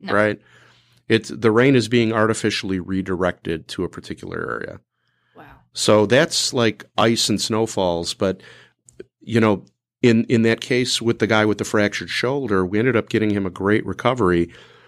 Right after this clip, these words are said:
Speaker 2: And initially when he called, I'm like, "Well, wait, you just fell on wet blacktop. There was no hole. There was no awning dripping."
Speaker 1: Right.
Speaker 2: My first instinct was to be like,
Speaker 1: "Sorry, dude."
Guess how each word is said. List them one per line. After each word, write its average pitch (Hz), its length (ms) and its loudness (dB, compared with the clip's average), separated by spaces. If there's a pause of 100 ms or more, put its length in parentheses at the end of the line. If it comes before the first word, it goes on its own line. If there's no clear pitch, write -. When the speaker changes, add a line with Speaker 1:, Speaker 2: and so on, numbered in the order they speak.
(480)
Speaker 2:
And 107 200 6
initially 117 640 4
when 104 160 4
he 104 100 -2
called, 160 420 -2
I'm 101 120 2
like, 98 260 -2
"Well, 104 140 0
wait, 123 240 -2
you 98 100 0
just 135 300 -2
fell 113 400 0
on 95 280 0
wet 87 280 -4
blacktop. 85 680 0
There - 140 -2
was 85 220 -4
no 85 220 -2
hole. 185 520 -2 (220)
There 117 100 0
was 107 220 2
no 92 220 4
awning 151 360 4
dripping." 139 600 2 (120)
Speaker 1:
Right. 151 280 -18
Speaker 2:
My 117 120 6
first 143 400 2
instinct 127 480 0
was 101 200 0
to - 120 -4
be 101 120 0
like, 98 180 2
Speaker 1:
"Sorry, 170 220 -4
dude." 143 240 -14